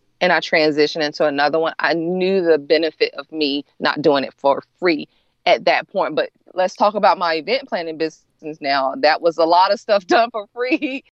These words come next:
But with this one, I just came in after my first one. I kinda said, "Okay, well, I'm gonna charge this amount." And it was totally pennies. I think I was probably paying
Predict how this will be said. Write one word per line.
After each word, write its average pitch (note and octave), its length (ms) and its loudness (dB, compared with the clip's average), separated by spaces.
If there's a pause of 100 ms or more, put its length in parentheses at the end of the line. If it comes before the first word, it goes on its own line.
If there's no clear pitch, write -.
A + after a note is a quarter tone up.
(120)
But F#3+ 400 4
with G#3 180 0
this B3 220 2
one, C4+ 120 -2
I A3 100 2
just G#3 160 -8
came G#3 280 -10
in G3 120 -8
after F#3 240 -4
my A3 240 -4
first F#3 240 -2
one. F#3 140 -8
I F3 120 -2
kinda F3 320 -4
said, E3+ 220 -2
"Okay, F#3+ 280 -2
well, E3+ 220 -2 (120)
I'm G3+ 120 -2
gonna A3+ 200 0
charge G#3 320 -2
this F#3+ 280 -4
amount." E3 440 -2
And F3 100 -4
it D3+ 80 -4
was - 400 -6
totally F#3+ 400 2
pennies. D3 640 -2
I C#3+ 100 2
think E3+ 260 0
I E3+ 80 4
was D3+ 200 0
probably D3+ 480 0
paying D#3+ 380 -8